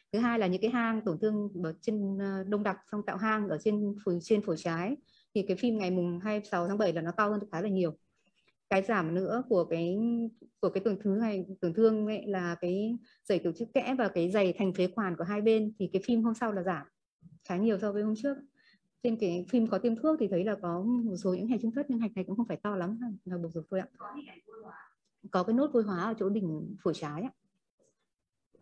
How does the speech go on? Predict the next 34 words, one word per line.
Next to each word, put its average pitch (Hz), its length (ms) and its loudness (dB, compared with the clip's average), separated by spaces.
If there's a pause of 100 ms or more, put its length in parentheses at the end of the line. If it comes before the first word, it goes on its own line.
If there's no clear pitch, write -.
(160)
Trên 220 280 0
cái 202 340 6 (160)
về 196 120 8
mạch 185 200 2
máu 180 380 2
thì 208 200 2
có 175 180 0
cái 220 80 2
xơ 240 180 4
vữa 233 220 6
động 190 160 2
mạch 170 120 0
chủ, 165 280 0 (580)
xơ 240 160 0
vữa 233 260 4
có 208 80 2
những 196 140 2
cái 247 100 2
ổ 190 140 4
loét 214 240 0
xuyên 240 180 0
thành 196 160 -2
nhỏ 180 400 -4
ở 180 160 -6
cả 160 80 -4
động 175 160 -2
mạch, 165 100 -2 (380)
ở 160 140 -2
động 185 160 -4
mạch 165 120 -4 (100)
chủ 151 340 -6 (340)
và 165 140 -2
chủ 165 160 -4
ngực. 190 160 4